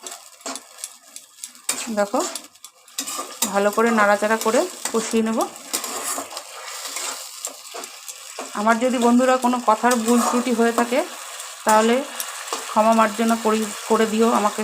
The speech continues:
সবাই। আহ, ভুল হতেই পারে, সবাই তো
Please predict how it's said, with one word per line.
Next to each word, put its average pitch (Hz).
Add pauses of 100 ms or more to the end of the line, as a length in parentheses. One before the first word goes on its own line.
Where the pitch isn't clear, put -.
সবাই। 208 (1400)
আহ, 196
ভুল 226
হতেই 233
পারে, 214 (140)
সবাই 202 (100)
তো 220